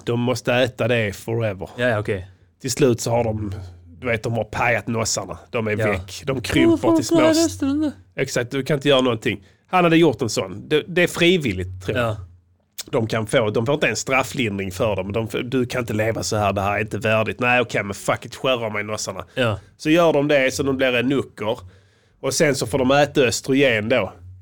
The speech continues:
Speaker 1: Tills de transformeras till en kvinnlig, någon form av jättekonstig, eh, icke-binär person.
Speaker 2: Ja, okej.
Speaker 1: Och han var då femtio plus, den här killen.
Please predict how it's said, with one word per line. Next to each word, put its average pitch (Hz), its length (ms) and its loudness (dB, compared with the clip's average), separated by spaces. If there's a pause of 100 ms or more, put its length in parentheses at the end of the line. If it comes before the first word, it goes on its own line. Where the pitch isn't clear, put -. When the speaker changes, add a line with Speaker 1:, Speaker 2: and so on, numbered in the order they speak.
(220)
Speaker 1:
Tills 139 200 0
de 135 160 0
transformeras 139 1080 2
till 120 140 -2
en 110 100 -4
kvinnlig, 147 500 2
någon 123 120 -2
form 127 260 0
av 127 180 -4
jättekonstig, 123 1200 -2 (200)
eh, 113 60 0 (220)
icke-binär 120 760 0
person. 117 540 -4 (160)
Speaker 2:
Ja, 123 160 -6
okej. 135 260 -4 (220)
Speaker 1:
Och 147 100 -2
han 165 200 4
var 185 160 6
då 160 320 4
femtio 123 540 -2
plus, 117 400 -4
den 117 120 -4
här 101 100 -2
killen. 104 440 -6